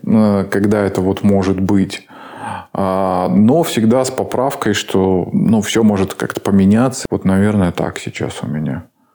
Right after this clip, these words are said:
И весна будет связана с отъездом, э,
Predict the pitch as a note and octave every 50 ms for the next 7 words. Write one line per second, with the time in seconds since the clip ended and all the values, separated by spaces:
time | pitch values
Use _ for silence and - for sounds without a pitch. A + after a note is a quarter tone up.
0 | _ _ _ _ _ _ _ _ - - - - F#2+ F#2+ G2 G#2+ G2+ - - G#2
1 | F#2+ - - G2+ G2 G2 G2 G2 - - - A2+ - - F2 F2+ F2+ F#2 - -
2 | G2 F#2 - - - C3 D#3 G#3+ A#3 - G#3 F#3+ F3 - - - _ _ _ _
3 | _ - - _ _ _ - - - - _ _ F#3+